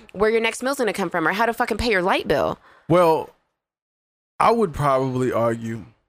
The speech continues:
Speaker 2: in that, that these are first world issues.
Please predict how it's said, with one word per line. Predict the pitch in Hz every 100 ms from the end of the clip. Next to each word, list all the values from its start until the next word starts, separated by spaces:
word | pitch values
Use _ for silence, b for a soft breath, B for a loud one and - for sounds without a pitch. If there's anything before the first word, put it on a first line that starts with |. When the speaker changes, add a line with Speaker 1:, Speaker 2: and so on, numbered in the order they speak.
| _ _ _ _ _ _ _ _ _ _ _ _ -
Speaker 2:
in | 160 139
that, | 101 78 - _ _ _ _ _ _ _ _ _ _ _
that | 127 110 85 120
these | 123 139 139 120
are | 123 113 107 98 101 - _ _ _ _ _ _ _ _ _ _ _ _ _ _ _
first | - 131 113 120
world | 110 110
issues. | 104 - - - -